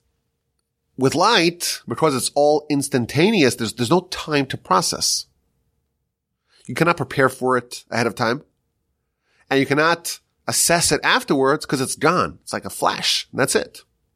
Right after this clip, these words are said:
Whereas audio, it's much slower. You have time to prepare for it.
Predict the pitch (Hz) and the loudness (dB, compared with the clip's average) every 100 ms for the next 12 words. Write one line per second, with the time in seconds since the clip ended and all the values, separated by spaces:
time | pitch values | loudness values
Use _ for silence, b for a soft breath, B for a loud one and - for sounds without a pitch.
0 | _ _ _ _ _ _ B B B 131 | _ _ _ _ _ _ B B B 4
1 | 131 127 - 160 247 175 139 - 113 - | 4 4 2 2 4 2 2 0 -2 0
2 | 190 240 104 90 _ _ _ _ _ _ | 0 2 2 -2 _ _ _ _ _ _
3 | _ _ _ _ _ - 110 117 110 - | _ _ _ _ _ -6 -4 -2 -2 -6
4 | 95 165 160 - - - - | -2 0 2 -2 -10 -14 -20